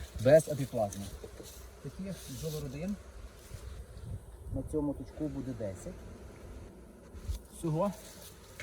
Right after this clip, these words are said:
Минулого разу також було, отримали сироп. Дев'ятсот мілілітрів. І сьогодні також. Далі я не дивлюсь, бо я впевнений, що там все нормально.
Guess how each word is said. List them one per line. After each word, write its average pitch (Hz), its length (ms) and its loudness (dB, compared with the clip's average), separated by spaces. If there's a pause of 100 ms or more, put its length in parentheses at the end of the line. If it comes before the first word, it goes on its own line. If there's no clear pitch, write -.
(1400)
Минулого 143 400 10
разу 139 240 12
також 123 260 10
було, 127 200 12
отримали 127 480 12
сироп. 175 340 6 (2500)
Дев'ятсот 123 340 12
мілілітрів. 113 520 8 (1800)
І - 40 0 (100)
сьогодні 143 320 4
також. - 260 0 (2500)
Далі 170 300 8
я 151 80 4
не 143 120 4
дивлюсь, 170 440 0 (680)
бо 143 80 8
я 147 60 12
впевнений, 156 420 10
що - 100 -2
там 143 120 2
все 143 180 6
нормально. 110 480 6